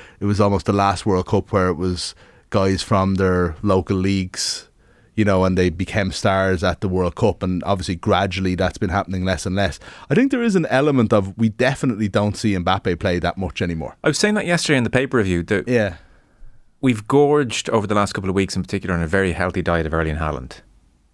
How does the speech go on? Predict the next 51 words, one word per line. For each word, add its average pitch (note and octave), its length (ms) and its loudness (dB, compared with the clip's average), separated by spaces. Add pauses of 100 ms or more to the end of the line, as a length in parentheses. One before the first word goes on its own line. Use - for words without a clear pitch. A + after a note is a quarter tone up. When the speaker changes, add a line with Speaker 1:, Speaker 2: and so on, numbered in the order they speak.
(240)
Speaker 2:
And E2+ 140 0
he's F2+ 180 0
just - 220 -4
been F2 100 -2
devastating, D#2 560 -2
and D#2 100 -4
we've E2 140 -4
seen A#2 200 4
Speaker 1:
Mm. F#2+ 40 0
Speaker 2:
everything F#2 400 0
he's D#2+ 160 -4
done E2+ 300 2
and, D#2 180 -4
and E2 140 -4
watched D#2+ 240 -4
every D#2+ 500 -2
millisecond. E2+ 480 -4
Whereas G#2 220 0
I, A2+ 100 -2
I A2+ 80 -2
think C3+ 300 0
the A2 80 2
majority G2+ 420 2
of E2 60 -4
us - 340 -6
are F2+ 80 -4
not F2+ 200 -2
checking F2 280 -8
out D2+ 160 -8
P D#2+ 160 -6
S D#2+ 140 -6
G F2+ 180 -6
games. - 400 -10 (400)
Although G#2 160 4
in G2 100 2
future G2 360 2
now E2+ 160 2
that D#2 160 -4
seems E2 240 0
like D#2 160 0
a - 20 2
ludicrous, E2 600 -2
uh, D2+ 200 -4
thing D#2+ 160 -6
not D#2 140 -4
to - 60 -10
do, D#2 120 -2
so D#2+ 140 -2
I'll D#2+ 80 0
watch E2 160 0
highlights. E2+ 460 -4